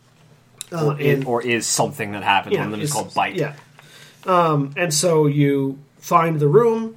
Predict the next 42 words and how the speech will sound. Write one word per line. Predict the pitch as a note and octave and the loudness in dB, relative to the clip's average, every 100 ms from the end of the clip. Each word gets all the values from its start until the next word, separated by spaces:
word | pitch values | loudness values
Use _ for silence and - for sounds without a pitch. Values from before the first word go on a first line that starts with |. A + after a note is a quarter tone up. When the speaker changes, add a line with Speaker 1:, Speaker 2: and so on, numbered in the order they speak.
| - | -12
Speaker 1:
find | - F3 E3 | -4 -4 -2
the | C#3 | -4
omen | D3+ F3 F3 | -4 -4 -4
that | D3+ | -6
happened | D3+ E3+ F3 F3 D#3 | -4 -4 -4 -6 -6
when | C#3 | -6
you | C3 | -4
entered | D#3 A3+ A#3 | -4 -4 0
that | G3+ E3 | 0 0
room | E3+ E3+ E3 | -2 -4 -6
and | B2+ - | -10 -10
triggered | D3 C#3+ | -6 -4
the | C3 | -4
haunt, | F3+ A3+ F#3+ - - - - | 0 2 2 -4 -20 -20 -6
and | F3+ G3 | 0 0
it | D#3 | 2
gives | D3+ D3+ | 2 4
you | G#3 | 2
a | |
number. | C4+ C4 - - _ | 2 -2 -6 -12 _
Then | D3 D3+ | -2 0
below | C#3+ A3+ C#4 | 2 0 2
that | G#3 G#3 G#3 - | 2 2 -2 -6
is | D#3 C#3+ | -2 0
a | |
numbered | B2 G3+ A3 G#3 | 2 0 0 0
list | F3+ D#3+ D3+ | 0 -2 -4
of | D3 | -6
each | E3 E3+ D#3+ | -6 -6 -2
one | D3 | -2
of | C#3+ | -2
the | C#3+ | -6
haunts | C3 G2+ - D3 | -8 -12 -14 -8
and | D3 D3 | -6 -6
who | D3 D3 D3 | -6 -2 -2
the | D3 | -2
traitor | D3 B2+ A#2+ B2 | -6 -10 -12 -12
is | A#2+ A#2 B2 - - | -10 -10 -10 -16 -12
relative | C3+ A2+ G#2+ - | -10 -10 -12 -18
to | B2 | -18
the | C#3 | -4
haunt. | A3+ - - | -2 -2 -8